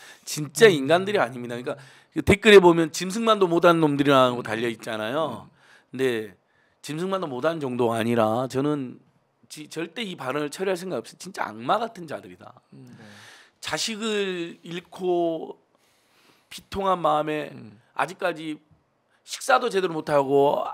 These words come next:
Speaker 1: 아이들 방도 못 치고 있다는
Speaker 3: 음.
Speaker 1: 그 부모들한테 어떻게 그런 막말을,
Speaker 3: 음.
Speaker 1: 표현을 저지를 수 있습니까?
Speaker 2: 네.
Speaker 1: 오죽하면 유가족들이 우리 오마이 티비도 올라가 있지만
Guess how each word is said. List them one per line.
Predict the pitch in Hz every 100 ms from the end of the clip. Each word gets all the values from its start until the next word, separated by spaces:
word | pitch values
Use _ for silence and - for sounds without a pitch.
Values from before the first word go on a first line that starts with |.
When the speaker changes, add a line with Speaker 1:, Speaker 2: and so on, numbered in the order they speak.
| _ _
Speaker 1:
아이들 | 135 165 165
방도 | - - 180 233
못 | 220 180
치고 | - 180 160
있다는 | 143 151 143
Speaker 3:
음. | 135 123
Speaker 1:
그 | -
부모들한테 | 131 135 139 147 127 113 101 104
어떻게 | 104 135 185 - 294 269
그런 | - 143 147 131 120 113 _ _ _ _ _ _ _ _
막말을, | - 110 123 131 123 110 110 107
Speaker 3:
음. | 131 135 -
Speaker 1:
표현을 | - - 185 151 143 131
저지를 | - 117 131
수 | 117 -
있습니까? | - 127 120 123 147 _ 131
Speaker 2:
네. | 110 104
Speaker 1:
오죽하면 | 190 240 214
유가족들이 | 151 175 185 156 - 151
우리 | 139 139
오마이 | 135 147 151
티비도 | 143 135 127
올라가 | 120 123 131
있지만 | 117 - 135